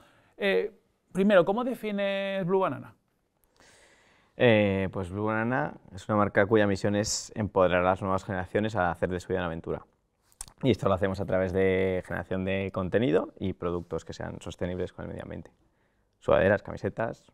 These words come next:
Speaker 2: y cada vez más.
Speaker 1: Muchas más cosas.
Speaker 2: Más cosas.
Speaker 1: Eh, facturación dos mil veintidós y previsión para dos mil veintitrés.
Speaker 2: Dos mil veintidós fueron doce, con iva, doce con ocho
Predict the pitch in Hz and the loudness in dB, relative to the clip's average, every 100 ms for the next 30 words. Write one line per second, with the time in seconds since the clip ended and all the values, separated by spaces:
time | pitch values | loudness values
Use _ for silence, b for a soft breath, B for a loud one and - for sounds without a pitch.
0 | _ _ 101 95 98 85 85 - _ - | _ _ -12 -2 0 2 -2 -6 _ -10
1 | - - - _ _ - 151 175 151 131 | -10 -10 -20 _ _ -2 4 4 4 -2
2 | 131 147 123 - - - - - - - | -4 -6 -6 -10 -12 -8 -8 -8 -20 -20
3 | B B B B 175 170 175 165 175 160 | B B B B 6 8 6 4 4 0
4 | 143 196 240 262 254 226 208 226 226 214 | 2 0 2 0 0 0 0 0 0 -2
5 | 220 214 214 202 185 190 180 185 185 180 | 0 0 0 -2 0 0 0 0 2 2
6 | 170 175 165 151 117 - - 107 101 113 | 0 -6 -6 -8 -10 -8 2 2 2 0
7 | 117 110 113 104 - 110 110 107 - 110 | 0 0 0 0 -2 -4 -2 -2 -4 -6
8 | - 110 113 120 104 101 98 104 117 165 | -4 -2 2 2 2 -2 -4 -4 -4 -4
9 | - 185 180 | -4 -4 -4